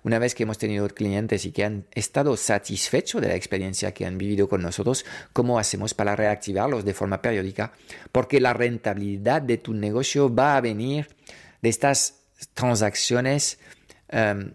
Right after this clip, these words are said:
em, em, futuras. La primera apenas cubre los gastos, si eso. La segunda ya te da algo de rentabilidad, pero si hay tres, cuatro, cinco compras, es ahí donde realmente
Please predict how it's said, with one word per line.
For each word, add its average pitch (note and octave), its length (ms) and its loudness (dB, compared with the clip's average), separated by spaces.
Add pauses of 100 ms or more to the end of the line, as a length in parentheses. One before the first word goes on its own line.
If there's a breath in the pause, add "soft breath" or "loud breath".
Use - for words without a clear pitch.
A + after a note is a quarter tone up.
em, F#2+ 320 -4 (120)
em, F#2+ 180 -6
futuras. - 680 2 (120)
La F#2+ 220 -4
primera A#2 420 2
apenas B2 500 -2
cubre A2 260 0
los G2 240 -2
gastos, B2+ 500 -2
si G#2+ 340 0
eso. D3+ 360 -2 (420 loud breath)
La A2 100 2
segunda A#2+ 420 2
ya A2 240 2
te G#2 100 0
da G2 120 2
algo A2+ 160 2
de A#2 80 6
rentabilidad, G#2 580 0
pero A2 160 2
si G#2+ 160 0
hay G2+ 120 2
tres, A#2+ 320 0
cuatro, A#2 400 0
cinco E3 600 0
compras, G2+ 720 -2
es A2 240 0
ahí G2+ 180 0
donde G2+ 240 -2
realmente F2+ 560 -4